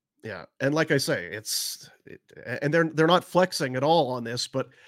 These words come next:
they're sold out. You can't buy tickets to it. They've been very fortunate with the support that they've gotten, but they put on such an unbelievable event.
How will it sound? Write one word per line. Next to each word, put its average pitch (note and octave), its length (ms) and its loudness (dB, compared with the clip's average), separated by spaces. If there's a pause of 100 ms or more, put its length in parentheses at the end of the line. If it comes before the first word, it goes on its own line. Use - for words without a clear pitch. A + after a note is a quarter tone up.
(260)
they're D3 160 2
sold D3+ 320 2
out. D#3+ 180 0
You A#2 100 -10
can't D3 260 -2
buy C3 140 0
tickets C3 400 -4
to F2 120 -14
it. E2+ 80 -18
They've G#2+ 140 -8
been A#2 140 -8
very C#3 260 2
fortunate D#3+ 520 0
with D#3 200 -4
the C#3 400 -2 (800)
support D#3+ 480 4
that E3 100 0
they've D3 180 2
gotten, D#3 480 4 (300)
but D3 200 0
they D#3 120 4
put D#3 160 0
on C#3+ 160 4
such D3+ 280 -2
an C3 100 0
unbelievable B2+ 540 -2
event. G#2 360 -6